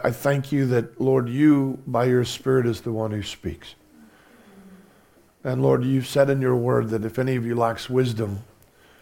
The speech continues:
let him ask of God, and that you'll give it without finding fault.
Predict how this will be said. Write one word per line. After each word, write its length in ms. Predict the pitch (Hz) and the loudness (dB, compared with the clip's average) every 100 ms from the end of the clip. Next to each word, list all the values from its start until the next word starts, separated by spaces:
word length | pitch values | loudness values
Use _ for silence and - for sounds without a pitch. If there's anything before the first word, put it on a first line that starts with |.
| _ _ - - _ - | _ _ -20 -20 _ -4
let 100 | 123 | -2
him 140 | 123 120 | 0 0
ask 340 | 120 120 - | 0 -2 -8
of 140 | 120 | -10
God, 400 | 117 85 - - - _ - - _ _ 107 | -6 -6 -8 -14 -20 _ -20 -20 _ _ -6
and 80 | |
that 140 | 117 117 | -4 -2
you'll 160 | 123 | -2
give 280 | 117 127 131 | -2 0 0
it 220 | 123 - | 0 -2
without 400 | 135 110 123 113 | -4 -2 0 -2
finding 420 | - 117 113 107 95 | 0 -2 -2 -6 -8
fault. 400 | - 95 82 | -6 -6 -6